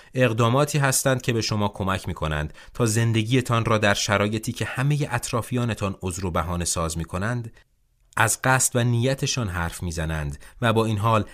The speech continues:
تن به کارهای مخرب و علیه خود می‌دهند، متحول سازید. اگر در زندگی سر خودتان کلاه گذاشته اید و اگر تا به حال خود را فریب داده اید،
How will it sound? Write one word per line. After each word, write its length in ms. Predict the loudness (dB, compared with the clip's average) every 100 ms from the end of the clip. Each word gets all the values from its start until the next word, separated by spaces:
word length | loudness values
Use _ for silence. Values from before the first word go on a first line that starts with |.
| -14
تن 260 | -2 0 2
به 80 | 0
کارهای 540 | 0 0 2 0 0
مخرب 640 | 0 -2 0 0 0 -2 -2
و 40 |
علیه 440 | -2 -2 -2 -4
خود 260 | -6 -6 -4
می‌دهند، 560 | -4 -4 -4 -6 -6 -12 _ _ _ _
متحول 680 | -10 -8 -8 -10 -12 -12 -10
سازید. 560 | -8 -10 -10 -18 _ _ _ _ _ _ _ _ _ -4
اگر 300 | 0 2 2
در 200 | 2 0
زندگی 440 | 0 0 0 -2
سر 260 | 0 0 -2
خودتان 460 | -2 -2 -2 -4
کلاه 440 | -4 -4 -2 -4 -4
گذاشته 460 | -6 -6 -6 -8
اید 260 | -8 -10 -14 -20 -2
و 60 | 0
اگر 260 | 4 2
تا 220 | 2 -2
به 100 | -2
حال 220 | 0 0 -2
خود 280 | -2 0
را 80 | 0
فریب 400 | 0 -2 -2 -4
داده 260 | -2 -4 -4
اید، 260 | -6 -8